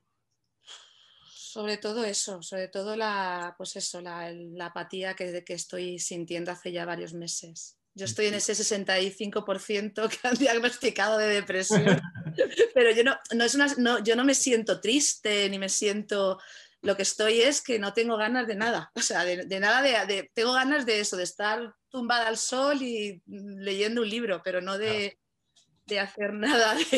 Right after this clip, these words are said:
Speaker 1: de, ni trabajar, ni de, entonces
Speaker 2: Bueno, normal, cuando estás chof y el cuerpo no te acompaña, es mucho más complicado hacer nada, ¿no? Ni
Speaker 1: Sí.
Speaker 2: siquiera, y, y mucho menos trabajar y cosas que no,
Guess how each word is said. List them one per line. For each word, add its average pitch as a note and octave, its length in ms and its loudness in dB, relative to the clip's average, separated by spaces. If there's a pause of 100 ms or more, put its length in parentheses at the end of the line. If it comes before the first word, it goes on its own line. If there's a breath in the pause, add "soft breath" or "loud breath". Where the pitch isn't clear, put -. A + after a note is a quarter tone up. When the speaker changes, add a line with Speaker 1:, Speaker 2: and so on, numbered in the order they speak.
Speaker 1:
de, A#3 180 6
ni A3 160 -4
trabajar, B3 580 2
ni C4 160 -2
de, G#3+ 140 -4
entonces G3+ 680 -12
Speaker 2:
Bueno, C#3 280 -4
normal, D3+ 420 0
cuando C#3+ 180 0
estás D3 320 -2
chof F3 360 0
y D#3+ 100 2
el D3 140 0
cuerpo D3+ 240 0
no D#3+ 120 2
te D#3+ 60 2
acompaña, D#3+ 720 2
es D3 400 0
mucho C3+ 260 -4
más C#3+ 160 -2
complicado C#3 680 -2
hacer C3+ 240 -6
nada, B2 360 -4 (100)
¿no? G#2 200 -16
Ni G#2+ 160 -10
Speaker 1:
Sí. F2+ 120 -12
Speaker 2:
siquiera, - 220 -20
y, B2 220 -8
y A#2 40 -6
mucho B2 220 -8
menos D3 320 -4
trabajar C3 460 -2
y C3+ 80 -4
cosas B2+ 300 -8
que C3 100 -10
no, B2 400 -8